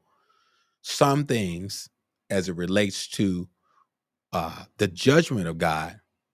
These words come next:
remains totally in God's hand as it relates to,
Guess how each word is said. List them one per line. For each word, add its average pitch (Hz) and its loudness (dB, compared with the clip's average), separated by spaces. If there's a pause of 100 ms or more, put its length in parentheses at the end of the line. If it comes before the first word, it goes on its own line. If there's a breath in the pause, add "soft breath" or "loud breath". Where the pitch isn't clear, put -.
(300)
remains 98 0
totally 120 2
in 110 -4
God's 101 -2
hand 90 -4 (680)
as 98 2
it 92 2
relates 92 0
to, 85 -2